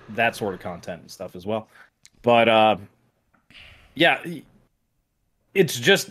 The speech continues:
that market never used to be large enough that it would be worth it. Like, buying an eighty-eight hundred Ultra versus an eighty-eight hundred G T X never made any sense. Nowadays, like, buying, like, a forty eighty, it's not high-end enough.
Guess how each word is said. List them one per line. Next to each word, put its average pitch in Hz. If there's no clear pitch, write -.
that 180
market 185
never 156
used 151
to 135
be 135
large 120
enough 151
that 135
it 120
would 113
be 117
worth 104
it. 95
Like, 110
buying 185
an 180
eighty-eight 160
hundred 151
Ultra 170
versus 139
an 131
eighty-eight 135
hundred 135
G 123
T 117
X 139
never 123
made 117
any 110
sense. 143
Nowadays, 156
like, 139
buying, 180
like, 160
a 139
forty 156
eighty, 170
it's 151
not 165
high-end 135
enough. 113